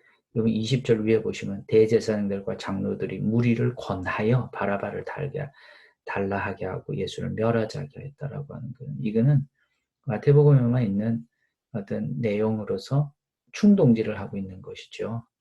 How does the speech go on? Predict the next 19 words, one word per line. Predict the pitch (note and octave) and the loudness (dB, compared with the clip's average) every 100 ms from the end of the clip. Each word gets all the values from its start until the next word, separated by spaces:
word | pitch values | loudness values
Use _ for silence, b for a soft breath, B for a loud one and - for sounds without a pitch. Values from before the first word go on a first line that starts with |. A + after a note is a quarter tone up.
| _ _ _ _ _ _ | _ _ _ _ _ _
어, | D3+ - C#3+ | -8 -8 -8
그러나 | - C3+ C3+ B2+ - | -2 4 4 4 0
정치인의 | - D3+ C#3+ D3+ C3 C3 | 2 4 6 6 6 4
어떤 | G2 A#2+ | 2 0
감각으로 | A2+ G#2 A2 A#2+ A2+ A2 | 0 0 2 2 2 0
볼 | G2+ F#2 | -4 -6
때 | - G2+ - _ _ _ _ _ - | -8 -8 -10 _ _ _ _ _ -8
이거는 | G#2 G#2 G2 F#2+ G2 - _ _ - | -6 -4 -4 -6 -8 -12 _ _ -10
절대로 | - G2+ G#2 G#2 B2+ - | -6 -4 -4 -2 -2 -2
죄 | - G2+ | -2 0
있는 | G#2 F#2+ | 0 -2
사람이 | - F#2 F#2+ | -6 -8 -8
아니었습니다. | D#2+ E2+ - - - _ _ _ _ _ _ _ _ _ _ - | -10 -10 -12 -14 -20 _ _ _ _ _ _ _ _ _ _ -2
빌라도가 | A2 A2 G#2+ G2 G#2 A#2 - | 2 2 0 -2 -4 -6 -6
이십사 | A2+ G2 - F#2 | -6 -6 -8 -8
절 | - - | -8 -8
아무 | G2+ G#2 | -4 -4
효험도 | G2+ C#3+ A#2+ A#2 G#2+ | 0 2 4 2 0
없이 | F#2+ - D3 | -4 0 0